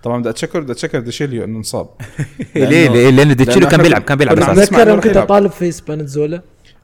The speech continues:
Speaker 1: يا أخي، بس ما هو، شوف، نرجع بنحكي المدرب مرات في عنده شيء، أشياء عم بيشوفها في الملعب بالتدريبات ما بيشوفها بال-،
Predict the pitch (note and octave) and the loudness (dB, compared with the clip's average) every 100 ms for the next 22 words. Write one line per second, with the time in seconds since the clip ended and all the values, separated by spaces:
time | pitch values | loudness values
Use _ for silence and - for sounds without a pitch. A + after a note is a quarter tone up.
0 | _ A#2 B2 A2+ A#2 C3 F#3 - - D3+ | _ -8 -6 -8 -6 -4 -4 -4 -6 -10
1 | - _ _ C#3 E3 D3 A#2 C3 - G2 | -10 _ _ -6 -6 -4 -6 -8 -10 -10
2 | G2+ C#3 D3 G#2+ G#2+ C3 C3+ C3+ C3+ C#3 | -6 -6 -6 -8 -6 -6 -8 -10 -10 -10
3 | A2+ A#2+ A#2+ - - - _ - - D3 | -10 -10 -10 -12 -20 -20 _ -12 -6 -4
4 | G#2 A2 D3+ C#3 A#2+ A#2+ B2+ G#2 F#2+ F#2 | -4 -6 -10 -12 -10 -6 -4 -6 -8 -14
5 | - A2+ A2+ A#2 A#2+ E3 F3 D3+ C#3 A2 | -12 -10 -8 -8 -8 -6 -8 -8 -8 -8
6 | G2+ G2 F#2 F#2 | -8 -12 -12 -12